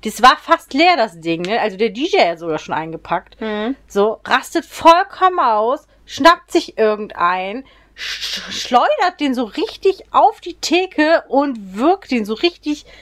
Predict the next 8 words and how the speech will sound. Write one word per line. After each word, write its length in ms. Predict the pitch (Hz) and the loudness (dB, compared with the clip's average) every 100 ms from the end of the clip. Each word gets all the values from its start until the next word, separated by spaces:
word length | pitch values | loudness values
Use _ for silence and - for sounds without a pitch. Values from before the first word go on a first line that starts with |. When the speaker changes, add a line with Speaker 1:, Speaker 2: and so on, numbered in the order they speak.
| _ | _
Speaker 1:
mit 240 | 262 330 - | -4 -4 -4
Zähne 460 | - 339 359 330 | -4 -2 -2 -2
gefletscht 840 | 294 294 - 262 262 330 - - - | 0 0 0 -2 2 0 -2 -10 -4
und 280 | 254 277 | -2 -2
keine 520 | - - 285 311 302 226 | -6 0 0 0 -4 -2
Ahnung 300 | 262 294 247 | -2 -2 -4
was, 180 | 233 240 | -4 -4
richtig. 400 | 269 - 311 | -6 -4 -6